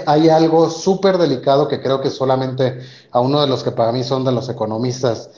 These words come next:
que vale la pena seguir en México, Alexis Milo lo ha mencionado, que es que esto siendo independientemente del origen de los capitales, que le decía a varios colegas, entre ahí por ahí, este ejemplo decía Bernardo ya,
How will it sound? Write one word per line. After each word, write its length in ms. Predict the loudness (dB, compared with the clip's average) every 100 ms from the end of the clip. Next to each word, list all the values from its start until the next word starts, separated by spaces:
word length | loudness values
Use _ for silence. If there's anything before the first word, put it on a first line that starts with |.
| -20 -20 -6
que 80 | 0
vale 200 | 4 4
la 140 | 2
pena 200 | 0 0
seguir 300 | -2 -2 0
en 140 | 0 -2
México, 500 | -4 -6 -2 -2 -2
Alexis 440 | -2 -2 -4 -4
Milo 260 | -2 2 2
lo 120 | 2
ha 40 |
mencionado, 680 | 0 -2 -4 -6 -4 -4 -6 -14 -20 -20 -2
que 220 | 2 4
es 140 | 2
que 260 | 2 0 2
esto 420 | 0 0 0 0
siendo 520 | 0 2 2 2 2 0
independientemente 960 | -2 -4 -2 -2 0 -2 -2 0 2
del 280 | 2 2 2
origen 360 | 0 0 -2 -2
de 80 |
los 160 | -2 -2
capitales, 760 | -6 -6 -2 0 2 0 -2 -10 -20 -20 -20 -2
que 80 | 2
le 100 | 4
decía 220 | 4 4
a 40 |
varios 280 | 6 6 4
colegas, 420 | 4 4 4 4
entre 220 | 0 2 4
ahí 120 | 4
por 180 | 4 4
ahí, 200 | 4 2
este 680 | 0 0 0 -2 -2 -2 -2
ejemplo 340 | 0 2 2
decía 300 | 2 2 4
Bernardo 480 | 4 2 0 2 2
ya, 360 | 4 2 0